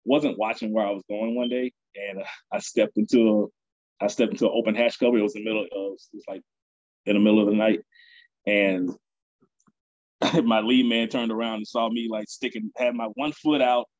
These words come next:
of a manhole cover and one foot in. So I'm just kinda, like, dangling there, like, "Man, you gonna help me? You just gonna look at me?" I mean, I wasn't hurt, but it was more of an embarrassing situation more than anything.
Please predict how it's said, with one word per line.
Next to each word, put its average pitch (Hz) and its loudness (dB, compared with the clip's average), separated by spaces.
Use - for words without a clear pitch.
of 113 -8
a 113 -10
manhole 120 -4
cover 117 -4
and 104 -10
one 123 -2
foot 117 -4
in. 113 -2
So - -10
I'm 117 -4
just 120 -8
kinda, 117 -2
like, 113 -4
dangling 117 -8
there, 113 -8
like, 110 -4
"Man, 120 0
you 127 -4
gonna 117 -2
help 127 2
me? 135 4
You 127 2
just 120 -10
gonna 113 -6
look 123 -6
at 104 -12
me?" - -2
I - 4
mean, 151 4
I 214 4
wasn't 151 0
hurt, 143 0
but 127 0
it 131 2
was 131 0
more 139 4
of 123 2
an 113 -2
embarrassing 117 -4
situation 110 -6
more 107 -8
than 95 -14
anything. - -20